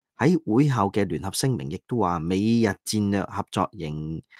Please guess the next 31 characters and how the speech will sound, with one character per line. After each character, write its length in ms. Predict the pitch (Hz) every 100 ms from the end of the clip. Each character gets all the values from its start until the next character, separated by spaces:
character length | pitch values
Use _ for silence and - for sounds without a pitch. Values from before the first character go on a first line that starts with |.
| -
係 100 | -
迎 220 | 104 90
來 120 | 82 82
咗 140 | 113
新 200 | 139 131
時 220 | - 73
代， 300 | 90 92 82 - - _
將 240 | - 180 180
致 180 | - 120
力 100 | -
於 120 | 143
建 200 | - 110
立 60 | 101 -
一 100 | 127 -
種 220 | 92 120
符 240 | - - -
合 160 | 92 -
目 140 | - -
的 80 | 120
嘅 180 | - 98
全 280 | - 80 76
球 160 | 78
安 220 | - 113
全 200 | 113 80
夥 160 | 73 104
伴 160 | 101 92
關 180 | 110
係， 120 | 104 92
應 260 | 87 90
對 100 | 90
複 180 | 87 113